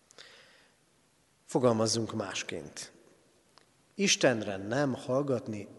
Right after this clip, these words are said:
öngól. Istenre nem hallgatni azt jelenti, hogy megfosztom magam valami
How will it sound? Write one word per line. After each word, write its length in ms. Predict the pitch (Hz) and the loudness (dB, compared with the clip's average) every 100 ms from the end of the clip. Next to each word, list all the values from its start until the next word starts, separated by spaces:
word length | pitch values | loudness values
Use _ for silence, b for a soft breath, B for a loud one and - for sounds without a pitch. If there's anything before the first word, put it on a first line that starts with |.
| - - | -14 -4
öngól. 580 | 123 113 101 69 - - - b b b b b _ _ _ _ _ B B B B | -2 -2 -4 -6 -8 -16 -20 b b b b b _ _ _ _ _ B B B B
Istenre 680 | 226 208 202 165 139 127 120 | 8 10 12 12 12 8 6
nem 340 | 139 175 175 | 8 10 10
hallgatni 720 | - 156 170 160 147 139 131 - - - - - - - - | 10 8 10 8 8 6 6 0 -14 -16 -16 -20 -20 -12 0
azt 240 | 196 - | 0 2
jelenti, 320 | 143 123 117 | 2 2 -4
hogy 160 | 95 104 | -6 0
megfosztom 680 | 160 - - 147 - 113 | 0 0 0 0 0 -4
magam 440 | 101 135 143 131 113 | -2 -2 2 0 0
valami 240 | 120 104 | -4 -4